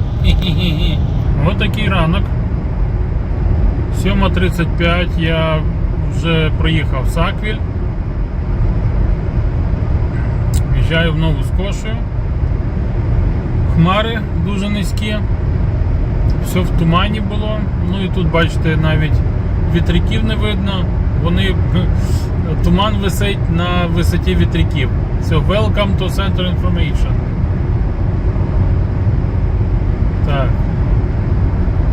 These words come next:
Де в нас тут зараз в'їзд? Ну, вон маяк там ззаді. Ось, спереді є. Нова Скошія. Рідко я став їздити сюди. Це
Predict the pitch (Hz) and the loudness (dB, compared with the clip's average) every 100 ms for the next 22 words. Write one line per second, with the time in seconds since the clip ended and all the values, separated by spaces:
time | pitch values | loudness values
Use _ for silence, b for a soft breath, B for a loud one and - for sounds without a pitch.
0 | - - - - - - - - - 156 | 0 0 0 0 2 2 0 0 0 0
1 | 156 147 147 - 139 139 135 131 - 131 | 2 2 2 0 -2 -2 0 0 0 0
2 | 131 208 208 180 170 165 151 - 135 135 | 0 0 2 2 2 2 0 -2 -4 -2
3 | 131 127 - - - - - - - - | -2 -2 -2 -2 -2 -2 -2 -2 -4 0
4 | 147 143 - 160 143 131 135 160 226 - | 0 2 2 2 2 0 0 -2 -2 -2
5 | - - - - - - - - - - | -2 -2 -2 -2 -2 -2 -2 0 0 0
6 | - - - - - - - - - - | 0 0 0 0 0 -2 -2 -2 0 0
7 | - - - - - 143 151 156 - 131 | 0 0 0 0 2 2 2 2 0 0
8 | 123 - 123 117 - - - - - - | -2 0 2 2 4 2 2 -2 -2 0
9 | - - - - - - - - - - | 0 0 0 0 0 0 0 0 0 0
10 | - - - - 190 220 - 185 175 156 | 0 0 0 0 2 2 2 0 0 0
11 | 170 160 196 - 262 - - - 226 220 | 0 0 0 0 0 0 0 0 -2 -2
12 | 208 208 | -2 -2